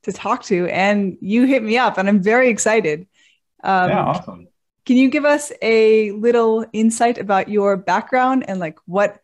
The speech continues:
Speaker 1: led you up to where you are today?
Speaker 2: Sure. I'll, I'll give you the really quick version, and then, you know, we can,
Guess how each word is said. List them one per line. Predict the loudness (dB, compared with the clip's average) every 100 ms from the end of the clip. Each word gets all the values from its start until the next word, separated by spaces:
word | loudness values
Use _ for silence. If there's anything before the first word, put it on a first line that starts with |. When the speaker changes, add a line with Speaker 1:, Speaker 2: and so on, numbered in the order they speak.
| _ _ -2
Speaker 1:
led | 0 2
you | 0
up | 0 -2
to |
where | -2 -2
you | 0
are | -2
today? | -4 -4 -2 -4 -10 _ _ _ _ _ _ _ _ _ _ -10
Speaker 2:
Sure. | -2 0 2 2
I'll, | 0 0
I'll | -2 0
give | 0
you | 0
the | 0
really | 0 0 -2 -2
quick | -4 -4
version, | -2 -2 0 0
and | 0 0
then, | -2 -2 -2
you | -2
know, | -2
we | -2 -4
can, | -4 -2 -2 -4